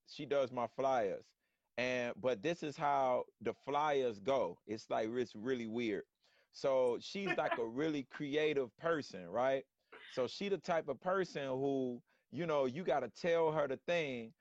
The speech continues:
Speaker 1: but then after you tell her the vision, you gotta just, like, leave her alone. Like,
Speaker 2: <laughs>
Speaker 1: don't say nothing to her.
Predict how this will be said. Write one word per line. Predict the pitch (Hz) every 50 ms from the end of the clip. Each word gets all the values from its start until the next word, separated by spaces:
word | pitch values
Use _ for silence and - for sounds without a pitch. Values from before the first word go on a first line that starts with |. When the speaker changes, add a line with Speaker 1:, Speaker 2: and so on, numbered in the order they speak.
| _ _ _ -
Speaker 1:
but | 113 -
then | 151 156 151 143 117
after | 113 147 147 - -
you | 135 143 143
tell | - - - 165 160 151
her | 143 143 131
the | 127
vision, | 110 107 139 165 170 156 131 127 117 110 104 98
you | 117 139
gotta | 131 143 139 131 127
just, | 104 - 135 123 - 135
like, | 127 117 110
leave | 113 120 139 139 131 127
her | 127 120 113
alone. | 113 113 117 120 107 92 - - _ _ _ _ _ _ _ -
Like, | 107 110 110 107 95
Speaker 2:
<laughs> |
Speaker 1:
don't | 92 127 139 143 135
say | - - 127 127
nothing | 117 127 131 131 - 127 107
to | - 139 131
her. | 127 127 127 123 123 120